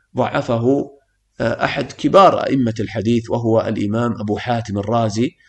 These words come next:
رحمه الله تعالى، وليس هذا مجالاً ل، آه، ذكر علل الحديث، ولكن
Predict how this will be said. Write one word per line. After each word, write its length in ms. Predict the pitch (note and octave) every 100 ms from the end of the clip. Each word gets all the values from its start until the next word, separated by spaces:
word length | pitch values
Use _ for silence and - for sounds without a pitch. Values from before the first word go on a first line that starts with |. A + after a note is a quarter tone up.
| _ -
رحمه 300 | C#3 B2 G2+
الله 340 | G2 G#2+ G2+
تعالى، 520 | - G2 A#2 A2+ B2+ - - _ _ _ -
وليس 720 | G#2+ A2 G#2+ - - F#3 -
هذا 300 | B2 A#2+ G#2+
مجالاً 480 | G#2 G#2 B2 A2 G#2
ل، 340 | G2+ G#2 G#2 - _ _ _ -
آه، 380 | G#2 G2 A2 -
ذكر 360 | G#2+ A#2+ A#2
علل 320 | - B2+ A2 G2+
الحديث، 480 | G2 G#2 A#2+ D3
ولكن 460 | A#2 B2 C3 B2+ F#3+